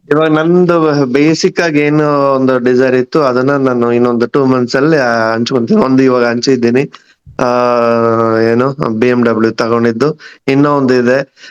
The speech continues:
ಅದನ್ನು ಮ್ಯಾನಿಫೆಸ್ಟ್ ಮಾಡಿದ್ದೆ, ಅದನ್ನು, ಆ, ಪ್ರೂಫ್ ಅಲ್ಲೇ ಹಾಕ್ತೀನಿ ನಿಮ್ಗೆ. ಆ, ನಾನೇನ್ ಬರ್ದಿದ್ದೆ ಅದನ್ನ, ಅದನ್ನು ಶೇರ್ ಮಾಡ್ತೀನಿ. Probably ಇನ್ನೊಂದು ಟೂ, ಟೂ and half ಮಂತ್ಸ್ ಅಲ್ಲಿ ಅದು ಆಗುತ್ತೆ. ಇದೆಲ್ಲ ಮುಂಚೆಯಿಂದ ಆಸೆ, ಆಸೆ ಇದ್ದಂತದ್ದೇ ಅದು,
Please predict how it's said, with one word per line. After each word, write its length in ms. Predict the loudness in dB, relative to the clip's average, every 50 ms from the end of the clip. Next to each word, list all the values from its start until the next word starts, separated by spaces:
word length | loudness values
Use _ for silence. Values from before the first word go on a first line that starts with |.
| -12 -8
ಅದನ್ನು 340 | -6 -4 -2 0 0 0 0
ಮ್ಯಾನಿಫೆಸ್ಟ್ 540 | 0 0 0 0 -2 -2 -2 -2 -4 -2 -2
ಮಾಡಿದ್ದೆ, 400 | -2 -2 -2 -2 -2 0 0 0
ಅದನ್ನು, 600 | 0 0 0 0 0 0 0 0 0 0 0 0
ಆ, 760 | 0 -2 0 0 0 0 0 0 0 0 -2 -2 -2 -4 -4 -6 _ _ _ -12 -10 -10 -8
ಪ್ರೂಫ್ 300 | -4 -2 -2 -2 -2 -2
ಅಲ್ಲೇ 160 | -2 -2 0
ಹಾಕ್ತೀನಿ 440 | -2 -2 -4 -4 -4 -2 -2 0 0
ನಿಮ್ಗೆ. 340 | 0 0 0 0 0 -2 -4 -6 -8 -14 -20 -20 -20 -20 -14 -8 -6
ಆ, 80 | -4
ನಾನೇನ್ 440 | -2 -2 -2 0 0 0 0 0 0
ಬರ್ದಿದ್ದೆ 500 | 0 0 0 0 0 0 0 0 0 0
ಅದನ್ನ, 300 | 0 0 0 0 0 -2
ಅದನ್ನು 720 | -2 -2 -2 -2 -2 0 0 0 0 0 0 0 -2 -2
ಶೇರ್ 280 | -2 -2 -2 -2 -2 -2
ಮಾಡ್ತೀನಿ. 600 | -2 -2 -4 -4 -6 -6 -4 -2 -2 -2 -4 -6 _ _ _ -20 _ _ _ _ _ _ -6
Probably 460 | -4 -2 -2 0 0 0 0 0 0 0
ಇನ್ನೊಂದು 380 | 0 0 0 0 -2 -2 -2
ಟೂ, 160 | 0 0 0
ಟೂ 300 | 0 0 0 0 0 0
and 100 | 0 -2
half 180 | -4 -4 -4 -4
ಮಂತ್ಸ್ 240 | -4 -4 -4 -4 -4
ಅಲ್ಲಿ 140 | -2 -2 -2
ಅದು 260 | -2 0 0 0 0
ಆಗುತ್ತೆ. 540 | 0 0 -2 -4 -4 -4 -6 -6 -6 -6 -10 _ -20 -20 -18 -18 -18 -10 -4 -2
ಇದೆಲ್ಲ 260 | -2 0 0 0 0
ಮುಂಚೆಯಿಂದ 480 | 0 0 0 0 0 0 2 2 2 2
ಆಸೆ, 340 | 0 0 0 -2 -2 -2 -4
ಆಸೆ 400 | -4 -4 -4 -4 -2 -2 0 0
ಇದ್ದಂತದ್ದೇ 500 | 0 0 0 -2 -2 -2 -2 0 0 0
ಅದು, 240 | 0 0 -2 -4 -6